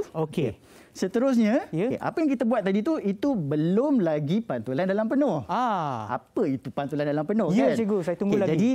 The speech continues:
Speaker 1: Ya.
Speaker 2: seterusnya, cikgu nak minta bantuan Sean sekali lagi
Speaker 1: Ya.
Speaker 2: untuk isikan air di dalam bika ni.
Speaker 1: Ah, okey, okey. Mungkin cikgu boleh, ah, berikan yang lampu suluh tu, Cikgu. Takut mereka yang ada di
Speaker 2: Boleh.
Speaker 1: rumah tu tak nampak sangat.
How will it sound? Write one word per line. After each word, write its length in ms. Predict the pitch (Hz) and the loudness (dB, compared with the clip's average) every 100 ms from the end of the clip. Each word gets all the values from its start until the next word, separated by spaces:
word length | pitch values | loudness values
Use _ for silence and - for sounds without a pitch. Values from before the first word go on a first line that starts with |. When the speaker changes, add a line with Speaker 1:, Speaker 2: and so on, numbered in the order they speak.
| 185 | 2
Speaker 1:
Ya. 120 | 135 | 0
Speaker 2:
seterusnya, 500 | 123 143 180 175 190 233 - | -2 -2 0 2 2 2 0
cikgu 220 | 123 127 | -2 0
nak 160 | 131 120 | 0 0
minta 320 | 123 - 135 | -2 -2 -2
bantuan 400 | 123 131 143 147 | -2 -2 -2 -2
Sean 160 | 165 | -4
sekali 320 | - 254 269 269 | -2 -2 0 2
lagi 320 | 247 214 151 | 2 2 2
Speaker 1:
Ya. 240 | 180 156 - - - | 0 0 -4 -14 -8
Speaker 2:
untuk 320 | 180 170 185 190 | -2 -2 -2 -2
isikan 640 | 165 165 - 240 214 165 127 | -2 0 0 0 2 -2 -2
air 320 | 123 175 226 | -2 0 0
di 80 | 151 | 0
dalam 400 | 131 151 185 165 | 0 0 0 0
bika 480 | 175 175 151 123 104 | 0 -2 -2 -2 -2
ni. 80 | 101 - - | -6 -12 -6
Speaker 1:
Ah, 240 | 190 202 185 | -2 0 -2
okey, 260 | 196 208 | -2 -2
okey. 160 | 175 170 | -2 -2
Mungkin 240 | 147 208 | -2 -2
cikgu 160 | 269 269 | 0 0
boleh, 200 | 269 262 240 | 0 0 -2
ah, 480 | 196 208 208 208 208 | -2 -2 -2 -2 -2
berikan 400 | 202 226 - 240 | -2 -4 -4 -2
yang 240 | 220 220 | -2 -2
lampu 240 | 220 214 220 | -4 -4 -4
suluh 240 | 240 214 | -2 -2
tu, 80 | 196 | 0
Cikgu. 160 | 165 - | -2 -2
Takut 220 | 202 190 | -4 -4
mereka 220 | 190 196 | -4 -2
yang 160 | 143 170 | 0 2
ada 160 | 214 143 | 2 2
di 80 | |
Speaker 2:
Boleh. 160 | 123 120 120 | 2 2 2
Speaker 1:
rumah 180 | 117 202 | 0 -2
tu 120 | 214 | -6
tak 100 | 160 | -6
nampak 400 | 180 190 151 - | -8 -6 -10 -10
sangat. 400 | 151 143 196 | -10 -6 -6